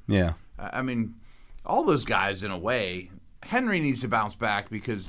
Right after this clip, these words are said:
Speaker 2: they rely on him so, so much.
Speaker 1: Yeah.
Speaker 2: And that's the way they play.
Speaker 1: Their stats when he, w-, his stats, I should say, when they win versus when they lose,
Speaker 2: It's insane.
Speaker 1: it's night and day.
Speaker 2: Yeah.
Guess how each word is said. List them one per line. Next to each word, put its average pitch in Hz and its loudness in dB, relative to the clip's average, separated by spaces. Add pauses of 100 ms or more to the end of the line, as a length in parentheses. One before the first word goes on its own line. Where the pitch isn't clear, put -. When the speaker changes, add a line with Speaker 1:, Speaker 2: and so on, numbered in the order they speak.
(140)
Speaker 2:
they 117 0
rely 107 4
on 98 -2
him 95 -6
so, 101 -4
so 85 -6
much. 78 -8
Speaker 1:
Yeah. 82 0
Speaker 2:
And 92 -6
that's 98 -8
the 110 -4
way 95 -4
they 85 -8
play. 85 -6
Speaker 1:
Their 190 8
stats 160 10
when 120 8
he, 127 10
w-, 120 -2
his 185 4
stats, 110 6
I 101 2
should 98 0
say, 101 2
when 98 2
they 117 6
win 110 6
versus 107 2
when 101 4
they 98 2
lose, 104 2
Speaker 2:
It's - -6
insane. 101 -4
Speaker 1:
it's - -4
night 143 10
and 104 4
day. 101 4
Speaker 2:
Yeah. 113 0